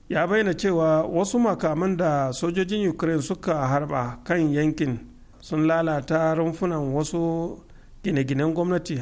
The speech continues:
amma babu rasa rai ko kuma dai raunata mutane. Masu sauraro, labaran duniya suna zuwa muku ne daga nan Radio Hausa V O H daga nan birnin Tehran.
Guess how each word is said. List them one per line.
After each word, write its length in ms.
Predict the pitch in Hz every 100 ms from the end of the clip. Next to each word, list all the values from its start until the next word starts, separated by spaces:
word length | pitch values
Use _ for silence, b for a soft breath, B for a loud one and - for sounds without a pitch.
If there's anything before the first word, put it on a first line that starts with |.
| 135
amma 500 | 135 127 147 151 156
babu 720 | 147 170 160 139 147 135 139 -
rasa 360 | 165 156 160 135
rai 180 | 156 160
ko 180 | 165 139
kuma 240 | 160 147
dai 400 | 151 151 151 151
raunata 500 | 160 165 135 131 117
mutane. 680 | 135 160 135 127 123 120 120 - - b b b -
Masu 260 | 208 254
sauraro, 400 | 302 247 214 214
labaran 460 | 214 185 175 165 214
duniya 260 | 233 233 220
suna 240 | 214 196
zuwa 160 | 190 190
muku 180 | 180 190
ne 100 | 185
daga 160 | 170 170
nan 160 | 170
Radio 300 | 165 185 214
Hausa 340 | 185 175 190 180
V 180 | 190 202
O 220 | 185 180
H 300 | 180 160 -
daga 220 | 165 143
nan 160 | 156 202
birnin 320 | 165 160 160
Tehran. 720 | 160 135 131 135 127 123 120